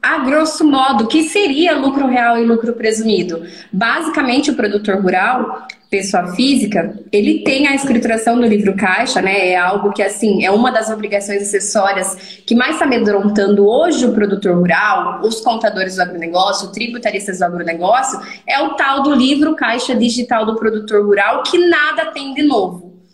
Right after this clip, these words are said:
Né? Eu sempre bato muito isso na tecla, que o livro caixa digital do produtor rural, ele não veio pra mudar legislação nenhuma. Tudo que existia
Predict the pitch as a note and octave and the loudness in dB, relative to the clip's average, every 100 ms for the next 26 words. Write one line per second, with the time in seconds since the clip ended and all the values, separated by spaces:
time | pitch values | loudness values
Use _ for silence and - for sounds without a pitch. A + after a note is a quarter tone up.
0 | _ G3+ G#3+ A3+ G4+ F4+ F4+ C4 C4 E4 | _ -2 0 0 0 0 0 0 0 -2
1 | - B3 A#3+ D4 D4 G#3 G#3+ F#3 - G3 | 0 2 2 0 -2 -4 -2 -2 0 -2
2 | A3+ - - - - - _ - A#3+ A#3+ | -2 -2 -6 -6 -8 -20 _ -2 2 2
3 | D#4 F#4 E4+ C#4+ C4 A#3+ B3 B3 G#3+ G#3 | 2 0 -2 0 0 2 0 0 0 2
4 | G#3 G3 G3 F#3+ G3 A#3+ C4+ D4 C#4 C4+ | 0 0 0 2 0 0 2 4 4 4
5 | C4+ D4+ C#4 C4 C4 C#4 C4+ C#4 C4+ C4+ | 2 2 2 2 2 0 0 0 0 0
6 | C#4+ B4 F#4+ G3 F#3 - - - _ F#4 | -2 0 -2 -2 -8 -10 -20 -20 _ 2
7 | G#4 G#4 - D4+ B3+ C4+ C4+ - A#3 B3 | 4 2 2 0 2 2 2 0 2 2
8 | G4+ | 0